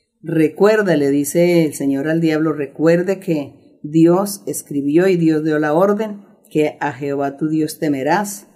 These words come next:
y a él solo servirás y por tu nombre jurarás.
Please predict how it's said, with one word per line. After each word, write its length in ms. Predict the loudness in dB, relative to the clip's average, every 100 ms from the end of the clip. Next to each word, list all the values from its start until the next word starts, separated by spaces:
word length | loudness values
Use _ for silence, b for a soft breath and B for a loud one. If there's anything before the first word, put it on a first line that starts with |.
| _
y 140 | -6 -6
a 100 | -4
él 120 | -6
solo 320 | -4 -2 -2
servirás 800 | -4 -6 -4 -2 -2 -2 -8 -20 _ _ _
y 180 | -2 0
por 260 | 0 -6 -6
tu 120 | -4
nombre 340 | -4 -4 -6
jurarás. 720 | -6 -6 -2 -2 -2 -4 -16